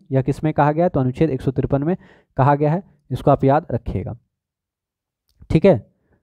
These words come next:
आप जानते हैं कि संविधान के भाग छः में राज्य शासन के लिए प्रावधान किया गया है। राज्य की कार्यपालिका का प्रमुख राज्यपाल होता है, राज्य की कार्यपालिका का प्रमुख राज्यपाल होते हैं। राज्यपाल बनने के लिए मिनिमम पैंतीस वर्ष की आयु होनी चाहिए,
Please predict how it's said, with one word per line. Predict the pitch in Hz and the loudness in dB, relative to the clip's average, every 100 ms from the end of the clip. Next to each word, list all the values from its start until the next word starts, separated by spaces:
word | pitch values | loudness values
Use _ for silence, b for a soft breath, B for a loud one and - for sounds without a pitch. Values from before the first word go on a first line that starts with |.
| _ | _
आप | 139 147 | 0 4
जानते | 165 170 175 | 4 2 0
हैं | 214 | -2
कि | 214 | 0
संविधान | 170 156 147 170 | 2 2 2 -2
के | 175 185 214 - | -2 -4 -4 -4
भाग | 123 139 - | 2 2 0
छः | - 170 | 0 0
में | 165 196 - | 0 -4 -4
राज्य | 139 151 180 | 2 4 4
शासन | 180 156 175 160 | 2 0 -2 -4
के | 165 | -2
लिए | 165 | -2
प्रावधान | - 127 127 147 160 | 2 2 2 0 0
किया | 160 151 | 0 2
गया | 160 | 0
है। | 160 185 b b | 0 -4 b b
राज्य | 127 143 175 190 190 b b _ | 2 4 4 0 -2 b b _
की | 175 | -4
कार्यपालिका | 165 151 156 151 156 175 | 2 4 4 2 2 0
का | 170 | 0
प्रमुख | 165 156 165 | 0 0 2
राज्यपाल | 143 127 143 160 160 | 0 2 2 2 4
होता | 147 151 | 4 2
है, | 156 185 - | -4 -6 -4
राज्य | 131 147 170 | 2 2 2
की | 185 | -4
कार्यपालिका | 170 156 151 147 147 165 | 0 0 2 0 2 0
का | 160 | 2
प्रमुख | 151 156 170 | 0 0 -2
राज्यपाल | 131 123 135 156 156 | 0 0 2 2 4
होते | 143 156 | 4 2
हैं। | 165 185 b b | -4 -6 b b
राज्यपाल | - 139 160 175 175 | 0 2 4 2 2
बनने | 165 165 | 2 0
के | 170 | -2
लिए | 165 | -2
मिनिमम | 160 156 160 | -2 -2 -2
पैंतीस | 135 135 156 156 | -4 -4 -2 -2
वर्ष | 139 | -2
की | - | 2
आयु | 143 151 | 2 4
होनी | 147 151 | 2 -2
चाहिए, | 147 143 185 | 0 0 0